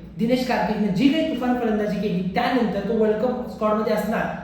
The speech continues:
अशा चर्चांना उधाण आलंय. स्वतः कॅप्टन रोहित शर्माही असंच म्हणालाय. डीके बॅटिंग करत असताना स्वतः रोहित शर्माने हे बोल काढले,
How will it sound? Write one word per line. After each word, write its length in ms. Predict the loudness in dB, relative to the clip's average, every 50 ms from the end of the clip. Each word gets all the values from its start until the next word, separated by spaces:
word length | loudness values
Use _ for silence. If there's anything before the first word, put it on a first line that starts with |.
| -12 -14 -12 -10
अशा 200 | -8 -2 0 0
चर्चांना 460 | 0 2 0 0 0 0 0 0 0
उधाण 160 | 0 0 -2
आलंय. 240 | -4 -6 -8 -10 -10 -12 -16 -18 -18 -20 -18 -8
स्वतः 280 | -6 -4 0 0 0 0
कॅप्टन 420 | 0 0 -2 0 0 0 2 2 0 0 0
रोहित 220 | 0 0 0 2 0
शर्माही 280 | 0 0 2 2 2
असंच 240 | 0 0 0 0 0
म्हणालाय. 460 | -2 -2 0 0 0 2 2 2 0 -2 -4 -6 -10 -12 -14 -18 -20 -10 -2
डीके 260 | 0 0 2 2 2
बॅटिंग 300 | 0 0 0 -2 0 0
करत 240 | 0 0 0 0 -2
असताना 240 | -2 -2 -4 -4 -4
स्वतः 260 | -4 -2 -2 -2 -2 -4 -4
रोहित 240 | -2 -2 0 0 0
शर्माने 420 | 0 0 0 0 0 2 2 4
हे 20 | 4
बोल 260 | 4 4 2 0 0
काढले, 240 | 0 0 0 0 0